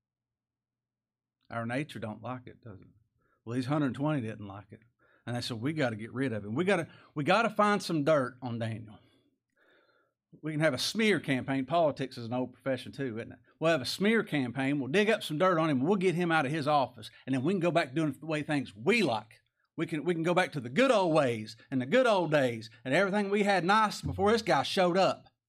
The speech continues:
Started changing everything. We don't like him. Find some dirt on him. Well, guess what? They couldn't find no dirt on him. They couldn't. Look here in Daniel six, verse five. Then said these men, "We shall not find any occasion against this Daniel, except we find it against him concerning the law of his God."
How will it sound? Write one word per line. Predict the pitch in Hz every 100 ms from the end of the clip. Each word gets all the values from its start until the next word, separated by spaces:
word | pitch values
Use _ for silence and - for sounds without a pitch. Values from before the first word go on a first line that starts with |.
| _ _ _ _ _
Started | - 151 120
changing | - 208 160 131
everything. | 127 101 139 113 98 - _
We | -
don't | 165 160
like | 185 160
him. | 120 104 - -
Find | 156 165
some | - 147
dirt | 143 143
on | 117 104
him. | 92 -
Well, | 131
guess | 139 180 -
what? | 196 131 - -
They | 127
couldn't | 165 165 127
find | 156 143
no | 139
dirt | 127 156 156
on | 107 113
him. | - - - _ _ _ _ _ _ _ _
They | 117
couldn't. | 113 156 127
Look | 143
here | 170
in | 151
Daniel | 135 147 131
six, | 113 143 -
verse | 135
five. | - 135 104 - - - - - - -
Then | - 196 240
said | - 220
these | 190 214 175
men, | 180 208 170 101 - _ _ _ _ _
"We | - 185
shall | 185 156
not | 175 202
find | - 196 185
any | 196
occasion | 196 202 202 160 147
against | 135 147 123
this | 147
Daniel, | - 139 156 160
except | 123 - 165 -
we | 156
find | - 160 175
it | 175
against | 151 120 160 - -
him | 160 165
concerning | 156 113 - 147 156 151
the | 117
law | 104 127 135 139
of | 95
his | 120 120
God." | 113 117 107 92 95